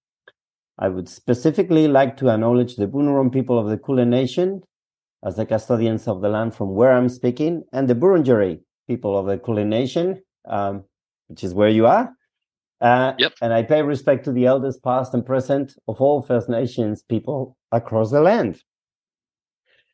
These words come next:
Speaker 1: Uh, so, James, uh, I thi-, I think we've got quite a bit to cover, um, but
Speaker 2: We do.
Speaker 1: Yeah, um, so we'll see how we go.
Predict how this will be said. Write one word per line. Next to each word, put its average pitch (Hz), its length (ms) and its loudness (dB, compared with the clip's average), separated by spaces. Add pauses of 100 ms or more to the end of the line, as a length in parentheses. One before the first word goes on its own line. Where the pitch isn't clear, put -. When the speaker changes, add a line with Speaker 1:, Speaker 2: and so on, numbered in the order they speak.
(840)
Speaker 1:
Uh, 123 380 4
so, 160 560 4
James, 135 800 -2 (100)
uh, 127 360 2 (100)
I 127 100 2
thi-, 165 220 -2 (100)
I 131 60 -2
think 202 240 -4
we've 147 240 0
got 165 260 2
quite 175 400 -2
a 185 60 -4
bit 147 220 -4
to 110 120 -6
cover, 120 480 2 (240)
um, 107 480 0 (180)
but 123 200 4
Speaker 2:
We - 100 -16 (100)
do. 123 460 -12 (300)
Speaker 1:
Yeah, 107 480 2 (160)
um, 131 560 0 (300)
so 156 240 0
we'll 220 180 -2
see 311 160 -6
how 143 180 2
we 117 80 2
go. 82 280 -4